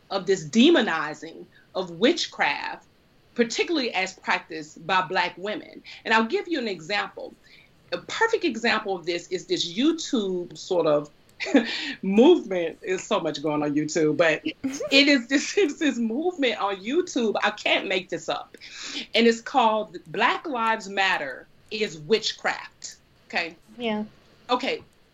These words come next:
Speaker 1: you can unpack that, <laughs> right? And, and why is it witchcraft? You start go and watch these videos. It's witchcraft because the founders pour libations for the ancestors,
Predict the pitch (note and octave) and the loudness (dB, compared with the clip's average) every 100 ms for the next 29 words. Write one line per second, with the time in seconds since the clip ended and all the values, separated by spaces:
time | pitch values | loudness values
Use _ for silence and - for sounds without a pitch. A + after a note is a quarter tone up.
0 | A#3+ A#3 A4+ F4 - A3 G#3+ - E3 - | -6 -4 0 -2 0 -2 -2 0 -2 -2
1 | D#3 C3 - - - - - E4+ - B3+ | -10 -10 -14 -12 -12 -12 -2 0 2 4
2 | B3 A#3+ A3+ A#4+ - _ - - - - | 4 6 2 0 -10 _ -20 -14 -12 -12
3 | - - _ _ C#4+ C#4+ C#4+ C#4+ A#3+ E4+ | -14 -20 _ _ 2 4 2 0 0 -4
4 | B4 A#4 F4+ A3+ C4 A#3 - D3+ - - | -2 -2 -2 -4 -6 -8 -6 -6 -6 -6
5 | A4+ - B4 B4+ D#4 F4+ C#4+ A#3 G#3+ A3+ | -8 -6 -4 -4 -4 0 0 0 0 -2
6 | - G3 D#3 E3 D3+ - - - A#3 A#3 | -4 -10 -8 -6 -6 -8 -10 -6 0 0
7 | G3 C4+ - - - G#3 G#3 - - A3+ | 0 0 0 -2 0 2 2 -2 -6 -6
8 | - D#3+ - F3 G#3 A3 A#3 A#3+ - A#3 | -4 -4 2 2 2 2 -2 -4 -4 0
9 | G#3 F3+ E3+ E3 E3 G3+ - A#3+ C4 C#4 | 0 2 0 0 -2 -2 0 2 4 4
10 | - - _ - F#3+ D#3+ D#3 E3 - C4 | 0 -18 _ -2 -2 0 0 -2 0 0
11 | - - - - | 0 -4 -6 -6